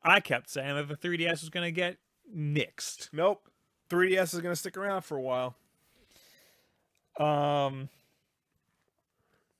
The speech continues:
Speaker 1: so that one's called Fire Emblem Echoes: Shadow of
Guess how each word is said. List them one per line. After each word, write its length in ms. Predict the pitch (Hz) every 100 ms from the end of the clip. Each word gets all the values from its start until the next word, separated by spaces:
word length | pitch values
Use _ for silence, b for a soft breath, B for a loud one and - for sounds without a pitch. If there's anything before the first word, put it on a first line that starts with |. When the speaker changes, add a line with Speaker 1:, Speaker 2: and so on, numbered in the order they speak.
| _ _ _ -
Speaker 1:
so 140 | 170
that 200 | 165 185
one's 200 | 214 202 -
called 560 | 185 156 139 131 147
Fire 360 | - 156 156 160
Emblem 520 | 156 156 151 143 143 -
Echoes: 580 | 160 - 139 120 117 135
Shadow 400 | - - 143 143 143
of 220 | 139